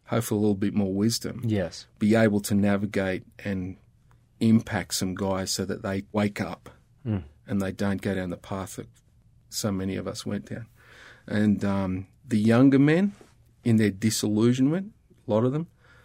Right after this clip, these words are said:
Speaker 1: or pressure and, you know, whatever's going on in their worlds where they're really searching, it was a collision where they didn't realize that they were really probably gonna have with God, but they were also gonna have it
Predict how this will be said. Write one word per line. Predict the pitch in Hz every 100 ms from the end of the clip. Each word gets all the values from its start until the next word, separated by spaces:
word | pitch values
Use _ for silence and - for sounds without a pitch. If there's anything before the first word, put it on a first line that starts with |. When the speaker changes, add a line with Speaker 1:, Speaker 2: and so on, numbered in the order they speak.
| _ _ _ _ -
Speaker 1:
or | 104 98 98
pressure | - - 117 120 - 120 117
and, | 98 92 87 - - -
you | 107
know, | 101
whatever's | 104 113 117 110 101
going | 104 101
on | 101
in | 95
their | 92
worlds | 92 98 101 90 87 -
where | 95
they're | 95 92
really | 98 98 92
searching, | - - 101 104 - 95 113 _ _ - - _ _ -
it | -
was | - 95 - 101 -
a |
collision | - - 107 117 104 98
where | 95 95 - _ 107
they | 113
didn't | 131 104 95 - -
realize | 110 110 107 95 92
that | 90
they | 98
were | 95 95
really | 92 92 90 - _ _ _ _ _ _ -
probably | 113 90 92
gonna | 95 92
have | 85 101 95 - - - _ _
with | 98 -
God, | - 98 90
but | -
they | 90 95
were | 101
also | 104 - 101
gonna | 90
have | 92 90
it | 90